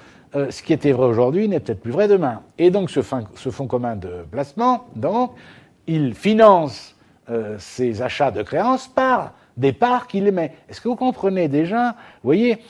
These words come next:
comment un rideau de fumée commence à se mettre autour, puisque d'un seul coup, la société qui a vendu ses créances, d'accord, euh, euh, euh, voit, euh,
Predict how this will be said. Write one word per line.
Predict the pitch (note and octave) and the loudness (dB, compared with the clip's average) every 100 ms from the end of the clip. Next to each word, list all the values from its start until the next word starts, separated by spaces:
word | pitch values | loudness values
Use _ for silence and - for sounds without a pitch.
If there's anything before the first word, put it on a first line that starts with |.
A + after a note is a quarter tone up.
| - - | -20 0
comment | E3+ G3+ G#3+ | 2 4 2
un | F3+ C3 | 2 -2
rideau | A#2 F#3+ F#3 A3 | -2 -2 2 4
de | D#3+ C#3 | 4 2
fumée | - F#3 A3 A3+ | 0 -2 0 4
commence | A3+ A#3 A#3 F#3 | 4 4 2 0
à | D#3 | -4
se | D3+ | -4
mettre | E3+ A3 - | -2 -2 -4
autour, | - F#3+ A3+ G#3+ | -2 0 2 2
puisque | C#3 B2+ - D3 - - - | 0 -8 -2 0 0 -8 -10
d'un | B2 | -8
seul | A#2+ D3+ | -2 -2
coup, | D#3 A#3+ | 0 2
la | G3 | 2
société | - D3+ - C#3+ - C#3+ B2+ - _ | 2 -4 -4 -4 -2 -2 -2 -6 _
qui | - | -4
a | B2+ | -2
vendu | C#3 C3 | -2 -4
ses | - A#2 | -4 -6
créances, | - D#3 A3+ B3+ B3 | -2 0 2 0 -2
d'accord, | - A#2+ G#3+ A3+ A3 - _ - | -8 -4 0 0 -2 -14 _ -2
euh, | C3+ C3+ - | 0 0 -2
euh, | C3 B2 C3 | -6 -6 -6
euh, | A#2+ | -6
voit, | G#2+ G3+ F#3 - - - | 2 6 6 4 -4 -12
euh, | A#2 | -12